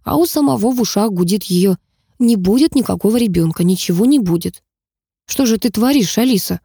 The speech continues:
Почему именно так?» Первый раз в жизни я мысленно благодарю родителей за свои физические данные. Плюс сказываются многолетние занятия баскетболом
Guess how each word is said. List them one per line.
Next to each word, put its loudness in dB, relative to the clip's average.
Почему 0
именно 2
так?» -2
Первый 0
раз 0
в -4
жизни 0
я 0
мысленно 0
благодарю 0
родителей 2
за -2
свои -2
физические -6
данные. -2
Плюс 0
сказываются 0
многолетние 2
занятия 0
баскетболом -2